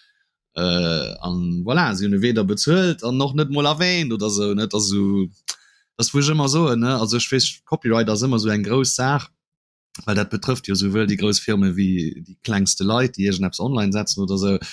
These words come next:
Und, äh, ich sehe Heinz, du <clears throat> ganz gemäßigt an meiner Anstellung beim Copyright, ne? Ich fand, oft wird viel übertrieben und so. Aber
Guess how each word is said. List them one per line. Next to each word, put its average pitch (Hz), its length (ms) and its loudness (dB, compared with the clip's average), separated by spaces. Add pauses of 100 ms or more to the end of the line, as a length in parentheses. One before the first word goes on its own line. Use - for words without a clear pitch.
(540)
Und, 101 360 0
äh, 95 400 0
ich 95 80 0
sehe 117 280 2
Heinz, 113 320 0
du 101 460 0 (100)
<clears throat> 180 360 0
ganz 101 260 -2
gemäßigt 110 760 -2
an 107 80 -4
meiner 107 200 -2
Anstellung 98 460 0
beim 92 160 0
Copyright, 92 580 -2
ne? 95 140 -2
Ich 95 80 -6
fand, 85 280 -8
oft - 280 -6
wird 90 160 -12
viel 92 340 -2
übertrieben 98 540 -2
und 98 120 2
so. 98 100 0
Aber 95 100 0